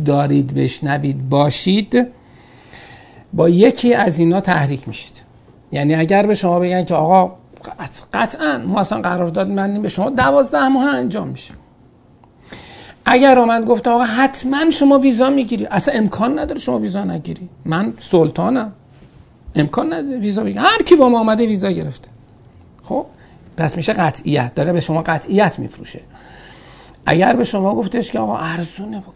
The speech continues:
شما»، الان آقای مختاری مثلاً میگه پنجاه هزار دلار، یا «بیست و پنج هزار دلار»، بیست و پنج هزار، هم قطعیه، هم سریع است. و آخریش اینه که «آقا، اصلاً من اصلاً مدرک ازت نمی‌خوام، کاری ندارم،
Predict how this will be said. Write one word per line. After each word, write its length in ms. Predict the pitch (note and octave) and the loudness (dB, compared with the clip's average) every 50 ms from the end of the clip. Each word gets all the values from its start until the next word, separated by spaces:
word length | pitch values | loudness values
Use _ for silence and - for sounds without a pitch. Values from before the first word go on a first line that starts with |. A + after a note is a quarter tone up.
| - - - | -20 -20 -20
شما»، 260 | - - G#3 F3 D#3+ - _ _ - - - - - - - - - - - - - - - | -20 -18 -18 -18 -18 -18 _ _ -20 -20 -20 -20 -20 -20 -20 -20 -20 -20 -20 -20 -12 -6 -4
الان 340 | D3+ D#3 D#3+ E3 D#3+ D3+ - C#3+ | -2 0 0 0 0 -2 -4 -6
آقای 200 | C#3+ D#3 D#3+ E3 | -6 -6 -4 -4
مختاری 420 | D#3 D3 C#3 - - - C#3+ D3+ | -4 -4 -6 -6 -8 -6 -6 -4
مثلاً 400 | D3 D3 C#3+ C3 - C#3 C#3+ C#3+ | -4 -4 -4 -4 -4 -6 -4 -4
میگه 200 | C#3+ C3+ C3+ C#3+ | -6 -6 -6 -8
پنجاه 400 | D3 - D3 C#3+ C#3 C#3 D3 G#3 | -6 -4 -2 -2 -2 0 0 0
هزار 260 | C4+ C4 B3 C4+ A#3+ A#3 | 0 0 2 0 0 0
دلار، 440 | - A#3 A3+ A3+ A#3 A3+ A#3+ - - _ _ _ _ - | 0 -2 -2 -2 -2 -2 -4 -6 -12 _ _ _ _ -10
یا 300 | A#3 A#3+ A#3+ C4+ C4+ D4 | -8 -6 -4 -2 -2 -2
«بیست 220 | F4+ D#4+ - - - | -4 -6 -8 -10 -12
و 40 | - | -18
پنج 140 | - - | -20 -20
هزار 140 | - - A3 | -18 -16 -16
دلار»، 260 | - - - - - - _ _ _ _ _ _ _ _ _ | -18 -18 -20 -20 -20 -20 _ _ _ _ _ _ _ _ _
بیست 120 | - - | -20 -14
و 100 | - C4 | -10 -10
پنج 80 | A#3 G#3 | -10 -10
هزار، 100 | - _ _ - _ _ _ _ | -12 _ _ -20 _ _ _ _
هم 140 | - G3 G3 | -6 -4 0
قطعیه، 480 | G3 F#3 D#3 D3 - - - D3+ C#3 E3+ F3+ | 2 2 2 2 -2 -6 -10 -10 -10 -10 -10
هم 140 | F#3+ F3+ D#3+ | -10 -10 -8
سریع 320 | - - F3 F3+ A#3+ D#4 | -6 -4 -4 -4 -4 -6
است. 120 | - - - - - - _ _ _ _ - - - - - - - - - - - - - - - - - | -8 -10 -18 -20 -20 -20 _ _ _ _ -20 -20 -20 -20 -20 -20 -20 -20 -20 -20 -20 -20 -20 -20 -12 -2 2
و 280 | C#3 E3 F#3 A3 D4 D#4 - - - - _ _ - - - _ _ _ _ _ _ _ | 4 6 6 6 6 4 0 -4 -12 -20 _ _ -20 -20 -20 _ _ _ _ _ _ _
آخریش 520 | - D3+ D#3 D3 - D3+ D#3 F3+ G3+ - - | 2 2 2 2 2 2 2 2 2 0 -2
اینه 160 | A#3 C4 B3 | -4 -4 -2
که 140 | - B3+ C4 | -2 -2 -2
«آقا، 300 | B3+ - - G3+ G#3 C4+ | -2 -2 -6 -6 -6 -8
اصلاً 240 | A#3 G3+ - C4 A#3+ | -8 -6 -4 -4 -4
من 100 | A#3+ A3+ | -4 -4
اصلاً 180 | G#3+ - A#3+ | -6 -6 -6
مدرک 460 | A3 G3 F3 E3+ E3 F3+ A3 A#3+ - | -6 -6 -8 -10 -12 -14 -14 -10 -10
ازت 320 | F#3+ D#3+ - C3 B2 - - | -10 -10 -10 -10 -12 -14 -18
نمی‌خوام، 320 | A#2 A#2 - - - - _ - - _ - | -20 -20 -20 -20 -20 -20 _ -20 -20 _ -20
کاری 300 | - - - - A#3+ A3+ | -16 -16 -16 -14 -14 -12
ندارم، 400 | G3+ F3+ E3 - - - - | -12 -12 -12 -14 -16 -20 -20